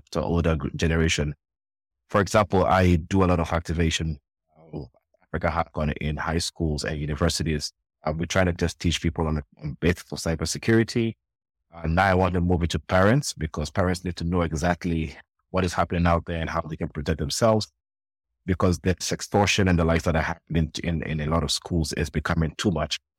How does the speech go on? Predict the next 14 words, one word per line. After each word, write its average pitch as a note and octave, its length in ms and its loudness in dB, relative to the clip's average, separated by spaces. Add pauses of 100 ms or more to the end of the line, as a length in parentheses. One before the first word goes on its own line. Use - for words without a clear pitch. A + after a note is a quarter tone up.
(220)
We G2 120 2
need A2+ 100 4
to A2+ 60 4
have G#2 120 4
a G#2 40 4
lot G2 100 4
of F2 120 -2
collaboration E2+ 520 0
with D#2+ 100 -4
the D2 60 -4
government, B2+ 520 -2 (120)
and E3 400 0
this F#2 180 -6
is, E2+ 140 -4